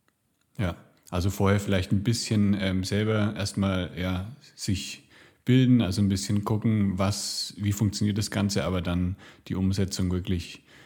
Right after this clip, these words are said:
einem Experten übergeben. Gibt's auch irgendwelche, ähm,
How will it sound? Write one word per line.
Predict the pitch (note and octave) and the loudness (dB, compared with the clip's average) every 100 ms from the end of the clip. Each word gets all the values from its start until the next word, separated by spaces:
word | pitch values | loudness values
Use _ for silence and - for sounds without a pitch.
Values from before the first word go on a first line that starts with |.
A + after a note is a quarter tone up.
| - | -10
einem | F#2+ F2+ | -2 -2
Experten | F2+ - F2 F2 F#2 G2 - - - | -2 -4 -4 0 -2 -2 -12 -20 -8
übergeben. | F#2 F2+ F#2 F#2+ F#2 F#2 - - _ | -2 0 2 2 2 -2 -8 -20 _
Gibt's | G#2 F#2 - | -4 -2 0
auch | B2+ | 0
irgendwelche, | G#2 A#2 G#2+ G2 - G2+ F#2+ F#2 | 4 4 4 2 2 2 2 0
ähm, | F#2 F#2+ F2+ E2 | 0 0 0 -2